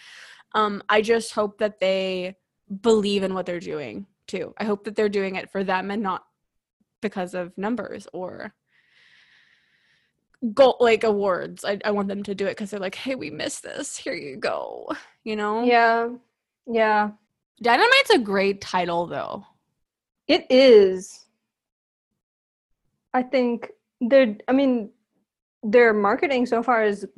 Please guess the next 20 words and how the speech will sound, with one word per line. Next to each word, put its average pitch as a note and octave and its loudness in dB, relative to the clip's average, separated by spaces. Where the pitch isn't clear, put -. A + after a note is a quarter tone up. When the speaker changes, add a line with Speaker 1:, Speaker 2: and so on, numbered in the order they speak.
Speaker 2:
great. G#3 -8
Speaker 1:
Do D#4 -2
you D4 -4
think F#4+ 2
it's A4 2
gonna F4 2
be D4 -2
intense C4 -2
choreography C4+ -2
like A#3 -4
On, A3+ 0
or C#4+ -2
do B3+ -4
you A3+ -8
think G#3+ -6
it's - -12
gonna G#3+ -6
be G#3+ -6
relatable G#3 -4
choreography E3+ -8